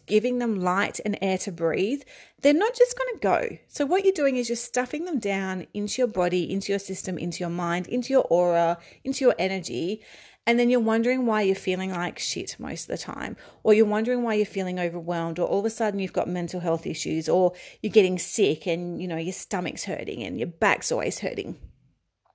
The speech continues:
When we start allowing these feelings to really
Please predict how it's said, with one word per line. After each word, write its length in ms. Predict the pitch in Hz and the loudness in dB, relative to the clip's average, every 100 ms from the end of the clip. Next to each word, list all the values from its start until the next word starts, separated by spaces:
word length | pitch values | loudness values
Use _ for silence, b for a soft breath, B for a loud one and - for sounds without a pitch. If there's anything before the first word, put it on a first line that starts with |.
| _ _ - - - b b b b b b b b b | _ _ -20 -20 -20 b b b b b b b b b
When 240 | 208 240 | 4 4
we 120 | 240 247 | 4 0
start 420 | - 254 269 - | -2 -2 0 0
allowing 760 | 311 247 180 180 196 202 202 170 | 2 4 2 0 -2 -4 -4 -2
these 380 | 175 170 170 | -2 -2 -6
feelings 800 | - - 185 190 220 202 180 165 | -12 -4 -2 0 -2 -4 -6 -8
to 200 | - 190 | -8 -8
really 920 | 175 175 202 202 269 262 262 254 240 | -6 -2 -2 0 0 0 -2 -4 -8